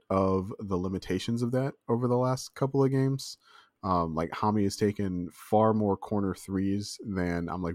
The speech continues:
really comfortable with him taking, uh, like, this week, as teams have, like, started to get a little bit wise to, uh, some of the stuff he's doing off ball. Um,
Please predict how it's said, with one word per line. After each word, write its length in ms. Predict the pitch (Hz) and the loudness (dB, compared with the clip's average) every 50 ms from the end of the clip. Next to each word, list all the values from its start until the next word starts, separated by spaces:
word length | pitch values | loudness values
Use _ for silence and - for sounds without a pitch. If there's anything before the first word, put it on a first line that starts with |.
| 80 82 | -4 -4
really 240 | 85 87 90 90 85 | -2 -2 -2 -2 -4
comfortable 520 | - - 80 78 - - 95 92 95 92 | -4 -4 -4 -4 -4 -4 -2 0 0 0
with 120 | 95 90 | 0 -2
him 200 | - - 92 95 | -2 -6 -8 -8
taking, 480 | 92 - 87 87 - 98 95 95 104 104 _ _ _ - - _ - _ _ _ | -2 0 0 0 0 -2 -2 -4 -4 -6 _ _ _ -20 -20 _ -20 _ _ _
uh, 380 | - 95 92 85 85 80 76 71 - | -2 0 0 0 0 -2 -4 -4 -4
like, 200 | - 78 82 98 | -4 -4 -6 -2
this 240 | 92 90 87 - - | -2 -2 -2 -2 -2
week, 340 | 87 90 95 - - - _ _ _ _ _ _ _ - - - - | -4 -4 -4 -4 -8 -16 _ _ _ _ _ _ _ -20 -20 -8 -4
as 200 | 95 92 87 - | -2 -2 -2 -4
teams 300 | - - 113 104 98 98 | -4 -2 -2 0 0 -2
have, 120 | 90 - | -2 -2
like, 140 | 87 80 - | -2 -4 -2
started 280 | - - 95 92 90 - | 0 0 2 2 0 -4
to 60 | - | -4
get 180 | - 98 90 - | -2 0 0 0
a 40 | 85 | 0
little 200 | 87 92 90 90 | -2 -4 -2 -2
bit 160 | 92 85 69 | -4 -4 -2
wise 680 | 73 78 80 82 85 87 90 98 101 101 - - - - - | -2 0 2 2 2 2 0 -2 -4 -4 -6 -10 -12 -12 -12
to, 500 | - - 92 85 82 82 82 82 80 - - | -8 -6 -4 -4 -2 -4 -4 -6 -6 -8 -8
uh, 220 | 65 73 - - - - - | -8 -8 -8 -10 -12 -14 -12
some 200 | - - 101 92 | -8 -6 -2 0
of 60 | 87 | 0
the 80 | 85 82 | 0 -2
stuff 240 | - - 85 85 - | -2 -4 -6 -6 -6
he's 120 | 87 82 | -8 -6
doing 300 | 82 85 82 85 87 - | -6 -4 -4 -4 -4 -6
off 240 | 62 73 78 - _ | -6 -6 -6 -6 _
ball. 300 | 82 82 87 92 107 - _ - _ _ _ _ _ _ _ _ _ _ | -2 0 0 -2 -4 -8 _ -20 _ _ _ _ _ _ _ _ _ _
Um, 300 | 92 87 87 85 82 85 | -6 -4 -4 -4 -6 -8